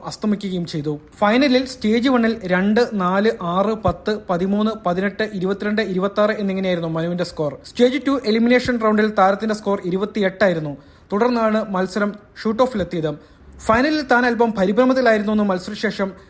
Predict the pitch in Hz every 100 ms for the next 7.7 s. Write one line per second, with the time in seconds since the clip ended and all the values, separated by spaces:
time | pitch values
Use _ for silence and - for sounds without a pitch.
0 | - 165 196 233 247 240 226 208 196 180
1 | 196 175 190 208 196 170 147 143 - -
2 | 156 180 185 180 208 220 220 196 185 214
3 | 208 202 220 254 240 190 147 139 - -
4 | - 190 233 262 262 247 240 214 226 247
5 | 254 240 226 214 208 208 190 185 220 185
6 | 160 180 190 196 208 208 196 190 185 180
7 | 175 170 170 196 165 160 147